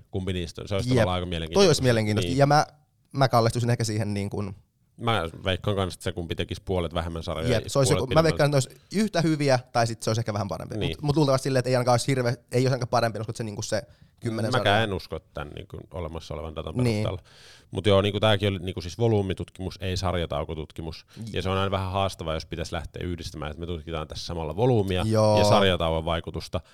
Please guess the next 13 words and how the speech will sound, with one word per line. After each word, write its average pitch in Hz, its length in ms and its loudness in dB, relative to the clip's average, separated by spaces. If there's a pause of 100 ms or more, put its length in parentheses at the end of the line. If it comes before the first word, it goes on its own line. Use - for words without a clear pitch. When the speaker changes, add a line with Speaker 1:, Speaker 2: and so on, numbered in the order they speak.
(200)
Speaker 1:
niin 82 100 -8
sit - 300 -14 (1000)
se 104 100 0
on 101 100 0
vähän 98 260 0
haastava 82 460 -4 (260)
asetelma, 80 440 -10
mutta 82 340 -10 (720)
varmaan 92 320 -4
ihan 98 100 -6
mahdollinen. 98 340 -2 (160)
Speaker 2:
Jep, 113 200 -4
jep. - 80 -20